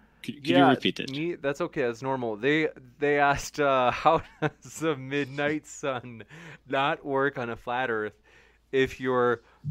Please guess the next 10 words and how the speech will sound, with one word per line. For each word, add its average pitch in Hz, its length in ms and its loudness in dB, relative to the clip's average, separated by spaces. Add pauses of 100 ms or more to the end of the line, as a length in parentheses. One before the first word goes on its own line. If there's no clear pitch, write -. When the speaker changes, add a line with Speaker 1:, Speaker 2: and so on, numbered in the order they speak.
(120)
Speaker 2:
model 127 960 0 (200)
has 123 340 -2
sun 135 460 -4
Speaker 1:
Yeah. 139 100 -4 (180)
Speaker 2:
getting 120 300 -4
closer 131 800 -2
to - 120 -10
the 120 180 -8
Arctic?" 110 640 -4 (1200)
Um, 120 680 -6